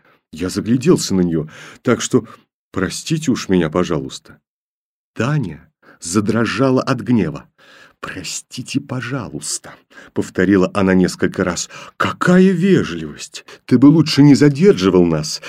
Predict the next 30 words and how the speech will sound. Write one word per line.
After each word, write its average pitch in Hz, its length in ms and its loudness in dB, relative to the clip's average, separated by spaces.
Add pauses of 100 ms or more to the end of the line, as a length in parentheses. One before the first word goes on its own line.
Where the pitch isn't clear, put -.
Из-за 127 260 4
тебя 156 300 4
мы 113 240 4
прозевали 131 520 4
клёв». 139 340 2 (520)
Коля 127 300 2
промолчал. 139 800 -4 (500)
«Мы 87 160 -2
ещё 101 300 0
не 107 100 4
прозевали 110 580 2
клёв. 165 400 4 (460)
Время 98 340 2
есть. 160 440 0 (260)
Это 107 300 -4 (160)
наверху 175 460 4
светло, 107 520 -4 (160)
а 110 100 -4
на 107 120 2
воде 117 260 0
ещё 143 300 0
не 170 160 6
видно 180 260 4
поплавка». 147 580 -2 (160)
«Зачем 147 440 0
же 180 100 4
ты 208 140 2
сердишься?» — 113 640 0
сказал 104 360 0
Филька, - 420 0